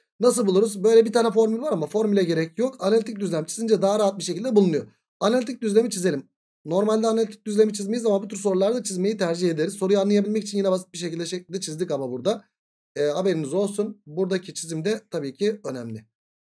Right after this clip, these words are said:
Evet, şunu biraz sağ tarafa alayım. Şimdi analitik düzlemde eksi üçe bir noktası nerede? Eksi üçe eksi bir noktası nerede? Şurada. Eksi üçe eksi bir noktası. Eksi üç ve eksi bir.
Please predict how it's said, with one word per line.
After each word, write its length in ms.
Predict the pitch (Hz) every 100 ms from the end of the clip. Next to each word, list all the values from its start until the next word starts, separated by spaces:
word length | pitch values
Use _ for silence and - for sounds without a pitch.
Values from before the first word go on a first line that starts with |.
| -
Evet, 600 | 190 214 202 196 196 196
şunu 500 | - - - 196 202
biraz 360 | 196 185 180 -
sağ 260 | 175 165
tarafa 260 | 160 147 135
alayım. 280 | 127 165 214 - _ _ _ _ _
Şimdi 460 | - 269 247 170 - -
analitik 380 | 226 254 233 240
düzlemde 420 | 220 208 160 -
eksi 280 | 202 202 247
üçe 240 | 247 262
bir 160 | 254 233
noktası 400 | 208 202 156 165
nerede? 280 | 233 202 190
Eksi 240 | 196 220
üçe 160 | 208 226
eksi 240 | 214 208
bir 140 | 214
noktası 380 | 196 196 151 156
nerede? 360 | 196 180 208 247
Şurada. 400 | - 165 131 113 -
Eksi 280 | 151 - 175
üçe 600 | 170 185 190 220 262 262 -
eksi 300 | 170 - 185
bir 140 | 180
noktası. 440 | 156 - 120 113 104 _ _ _ _ _ _ _ _ _ _ -
Eksi 300 | 180 175 170
üç 260 | 185 220 190
ve 60 |
eksi 300 | 180 160 -
bir. 260 | 123 113